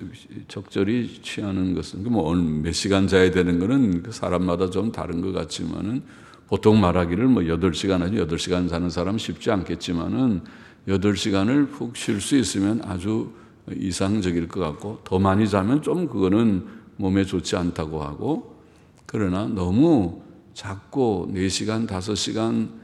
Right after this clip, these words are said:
그렇게 자면서, 연속적으로 잠 적게 자면서 하는 것은 무리할 수 있다. 며칠 그렇게 했으면은 조금 주말에는 더 좀 길게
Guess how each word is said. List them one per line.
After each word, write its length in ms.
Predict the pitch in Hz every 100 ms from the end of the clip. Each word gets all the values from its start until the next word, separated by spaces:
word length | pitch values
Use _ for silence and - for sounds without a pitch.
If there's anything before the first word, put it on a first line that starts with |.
| -
그렇게 320 | - 110 113
자면서, 540 | 107 101 104 101 104 104
연속적으로 1000 | 95 95 98 - 104 95 98 117 - -
잠 280 | - 95 107
적게 300 | 90 - 98
자면서 580 | 90 87 90 87 113 - - - -
하는 320 | - 92 110
것은 460 | 104 80 - 92 123 - - -
무리할 440 | 98 95 101 87 87
수 180 | -
있다. 340 | 85 73 - 78 - - -
며칠 360 | 95 92 117
그렇게 320 | 95 87 - 92
했으면은 640 | 85 - 87 87 107 120
조금 540 | - - - 98 107 110
주말에는 760 | - 90 85 85 92 107 - -
더 220 | 87 90
좀 280 | 87 90 87
길게 540 | 80 80 82 85 131